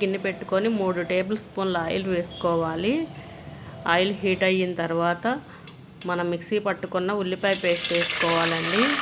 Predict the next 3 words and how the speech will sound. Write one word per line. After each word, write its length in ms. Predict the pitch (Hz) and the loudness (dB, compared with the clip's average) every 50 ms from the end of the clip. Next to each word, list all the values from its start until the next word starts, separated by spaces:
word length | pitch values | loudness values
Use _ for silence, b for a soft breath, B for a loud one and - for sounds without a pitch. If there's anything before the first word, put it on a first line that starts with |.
| - - - - - - - - - - - - | 0 0 0 0 0 0 0 0 0 0 0 2
వేసుకొని 580 | 175 180 180 180 - - - 180 175 185 220 240 - | 2 2 2 2 0 0 0 0 2 2 2 2 2
ఫ్రై 160 | 202 175 165 165 - - | 4 4 4 2 2 2
చేసుకోవాలి. 800 | 185 175 175 - - - 175 165 160 160 160 156 160 160 185 | 0 2 2 0 0 0 0 2 2 2 2 2 2 2 2